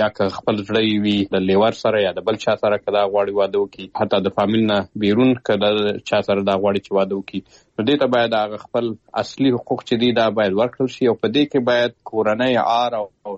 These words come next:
شرم او ننګ ونه ګڼي چې کله یې زوی مړ شلو، چې بیا کومه انګور چې ده، هغه، اه، بل چاته په نکاح شي. په دې کې، اه، دا د ننګ او د عار خبره نه ده، دا اسلامي حق ته د یو چا،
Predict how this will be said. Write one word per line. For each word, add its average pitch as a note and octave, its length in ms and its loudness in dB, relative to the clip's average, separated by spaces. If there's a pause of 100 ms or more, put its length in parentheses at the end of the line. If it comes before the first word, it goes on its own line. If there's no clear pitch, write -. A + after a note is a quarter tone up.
شرم A#2 400 -2
او G2 100 -4
ننګ A2+ 280 -4
ونه A2 180 -4
ګڼي G#2+ 300 -2 (320)
چې - 60 -16 (100)
کله A2 160 2
یې G#2+ 180 0
زوی A2 240 2
مړ A#2+ 100 4
شلو، A2 360 0 (340)
چې - 160 -8
بیا G2+ 120 4 (180)
کومه G2+ 220 2 (140)
انګور G2+ 280 2
چې - 200 -2
ده، G#2 60 4 (120)
هغه، G2+ 200 0 (520)
اه، F#2+ 120 -4
بل F#2+ 160 -2
چاته G2 300 -4
په - 120 -6
نکاح F#2+ 280 -2
شي. - 160 -8
په G2 120 -4
دې G#2 220 0
کې، G2+ 120 2 (320)
اه، G2 180 0
دا G#2 80 4
د G2+ 100 0 (200)
ننګ A2 220 0
او G2 120 2
د F#2+ 60 -2
عار G#2 200 2 (100)
خبره G#2 260 -6
نه A#2 180 -6 (220)
ده، C#3 160 0
دا A#2+ 80 4 (340)
اسلامي G#2+ 440 -4
حق A2+ 200 -4
ته B2+ 80 2
د A#2 60 0
یو A2+ 240 2
چا، G2+ 120 2